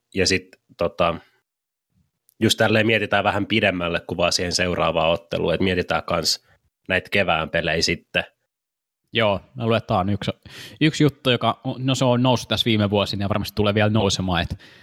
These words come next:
Speaker 2: tasaisemmin jaetaan noita maalivahtien urakoita, vaikka ne kuin sanoo, että jaksan pelata kyllä ne kuusikymmentä matsia, mutta se ei ehkä ole se optimaalisin vaihtoehto.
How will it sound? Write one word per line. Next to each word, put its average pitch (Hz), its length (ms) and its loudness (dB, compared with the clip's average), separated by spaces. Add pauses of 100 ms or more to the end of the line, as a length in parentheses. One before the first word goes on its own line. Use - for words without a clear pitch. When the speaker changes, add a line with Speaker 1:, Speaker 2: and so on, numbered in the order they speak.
(280)
Speaker 2:
tasaisemmin 113 460 0
jaetaan 101 420 2
noita 95 260 -2
maalivahtien 101 640 0
urakoita, 92 680 2 (120)
vaikka - 160 -6
ne 107 80 -4
kuin 101 180 4
sanoo, 95 240 0
että 87 180 -4
jaksan 98 460 -2
pelata 92 260 -2 (100)
kyllä 95 160 -6
ne 98 100 -6
kuusikymmentä 92 440 0
matsia, 92 380 -2
mutta 92 360 -4 (440)
se 107 120 0
ei 95 80 4
ehkä 92 280 0
ole 95 80 0
se 95 240 0 (380)
optimaalisin 95 720 -2
vaihtoehto. 92 680 -2